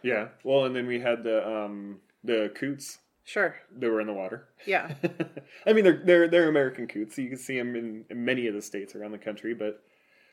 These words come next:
Speaker 1: um, but we hadn't seen any for the day, and that was the
Speaker 2: Mm-hmm.
Speaker 1: only place to see 'em for the day. So it was, it was a good day birding. We got out, um, I think, what was it? It was, like, maybe ten o'clock in the morning.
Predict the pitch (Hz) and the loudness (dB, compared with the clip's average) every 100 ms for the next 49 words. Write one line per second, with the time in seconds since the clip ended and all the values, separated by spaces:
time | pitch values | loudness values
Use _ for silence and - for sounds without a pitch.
0 | - 117 110 107 107 104 117 113 123 120 | -4 0 2 0 -6 -4 -2 -2 -2 -2
1 | 120 123 123 127 127 127 123 135 120 110 | -2 -4 -6 -8 -8 -6 -6 -4 -4 -4
2 | - 120 120 127 - - 156 117 101 101 | -4 -4 -6 -8 -10 -10 -10 -8 -10 -10
3 | 98 _ _ _ _ _ _ _ - 135 | -12 _ _ _ _ _ _ _ 0 2
4 | 120 - - - - 226 208 196 214 208 | 2 -2 -14 -6 2 4 6 6 6 2
5 | 190 196 170 185 147 120 131 135 139 147 | 2 2 2 0 -2 0 0 2 0 -2
6 | 117 120 113 113 127 143 175 190 - - | -2 -2 -2 -4 -6 -4 -6 -8 -18 -20
7 | _ _ 147 143 117 117 135 135 135 113 | _ _ -2 -2 -2 -2 -2 -2 -2 -2
8 | - - - _ _ 131 139 139 - 143 | -8 -20 -20 _ _ -8 -6 -8 -10 -10
9 | 147 147 151 156 147 151 160 170 170 | -6 -4 -4 -6 -6 -6 -8 -10 -12